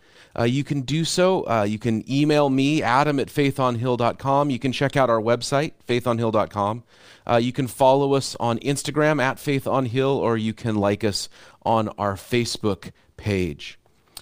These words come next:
Last week, we finished our study of the Gospel of Mark,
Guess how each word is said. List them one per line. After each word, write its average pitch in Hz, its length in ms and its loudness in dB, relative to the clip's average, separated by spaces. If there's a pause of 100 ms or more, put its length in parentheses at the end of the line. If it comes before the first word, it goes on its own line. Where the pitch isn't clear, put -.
(480)
Last 147 480 2
week, 143 300 -6
we 135 240 2
finished 156 600 0
our 131 180 0
study 139 580 0
of 113 240 0
the 117 80 2
Gospel 127 640 2
of 113 200 -4
Mark, 120 440 0